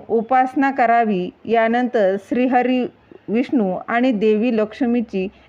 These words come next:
नक्कीच पूजा करावी. सर्वप्रथम धूप लावावा. न-, त्यानंतर मंत्रांचा जप देखील करणं तितकंच महत्त्वाचं आहे. या दिवशी विष्णू सहस्रनामाचं पठण करावं.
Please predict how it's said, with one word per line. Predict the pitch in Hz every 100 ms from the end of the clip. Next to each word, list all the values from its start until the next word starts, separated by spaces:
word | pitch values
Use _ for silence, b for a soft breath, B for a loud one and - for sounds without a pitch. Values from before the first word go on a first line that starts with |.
| -
नक्कीच | 220 233 - 359 -
पूजा | 247 208 190
करावी. | 190 180 175 175 - _ b b b b -
सर्वप्रथम | 269 269 254 262 269 262 196 190 - 175
धूप | 262 277 302
लावावा. | 247 220 214 208 202 175 - - - -
न-, | 214 214 233 214 214
त्यानंतर | 226 226 240 226 190 180 - b b b 196
मंत्रांचा | 226 233 262 269 269 254 196
जप | 196 196 247
देखील | 208 262 262 - 202
करणं | 226 233 240 226 196 -
तितकंच | 240 - - 311 349
महत्त्वाचं | 302 311 302 202 190 196 202
आहे. | 208 220 170 - B B 226 220
या | 254 247
दिवशी | 285 370 277 220 196 b b 202
विष्णू | 269 277 285 339
सहस्रनामाचं | - 320 320 302 254 240 233 233 247 247 208 208 -
पठण | 247 269 302
करावं. | 302 214 196 170 175